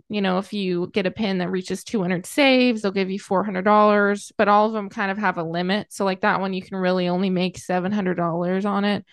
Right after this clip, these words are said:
And then another one is twenty-five hundred for each idea pin plus two dollars per save. You can make seven hundred dollars on that one too. So they all kind of have, like, a max budget.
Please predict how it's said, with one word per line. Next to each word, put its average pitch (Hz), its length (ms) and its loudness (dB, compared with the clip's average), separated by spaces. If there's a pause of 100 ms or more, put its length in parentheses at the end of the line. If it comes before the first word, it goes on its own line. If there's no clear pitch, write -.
(180)
And 214 140 2
then 202 100 4
another 196 320 4
one 190 140 2
is 185 140 -2
twenty-five 226 500 0
hundred 202 280 -2
for - 120 -10
each - 420 -8
idea 196 380 2
pin 233 280 2
plus 208 240 -2
two - 160 -6
dollars 185 300 0
per - 160 -6
save. 175 380 -6 (380)
You 202 120 -4
can 208 100 2
make 190 140 0
seven 196 240 0
hundred 185 140 -2
dollars 175 240 -2
on 196 100 -2
that 175 100 -2
one 190 100 -4
too. 185 160 -2
So 269 140 0
they 277 80 4
all 285 120 4
kind 285 120 2
of 240 80 2
have, 208 140 2
like, 202 140 -2
a - 20 -6
max 180 380 -2
budget. 190 400 -2